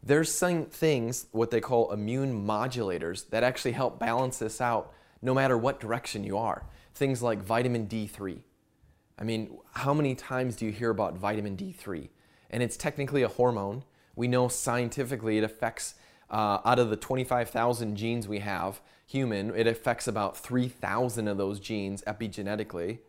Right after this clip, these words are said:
uh, positive expression. So vitamin D three, super important for the body, but that immune modulates, so no matter what side you're tipped on,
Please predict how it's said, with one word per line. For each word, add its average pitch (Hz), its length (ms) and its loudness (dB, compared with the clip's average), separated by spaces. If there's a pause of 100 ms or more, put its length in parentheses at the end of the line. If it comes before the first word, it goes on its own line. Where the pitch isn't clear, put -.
uh, 95 300 0
positive 107 480 -4
expression. 98 520 -2
So 104 140 -6
vitamin 110 360 2
D 110 180 -2
three, 104 380 -4 (420)
super 139 800 2 (220)
important 107 640 0
for 107 120 -2
the 95 80 -4
body, 90 520 -2
but 104 160 -4
that 131 260 2
immune 117 380 0
modulates, 104 580 0
so 117 80 0
no 107 100 0
matter 104 220 0
what 107 220 -2
side 107 200 0
you're 107 120 -4
tipped - 320 -6
on, 95 260 -4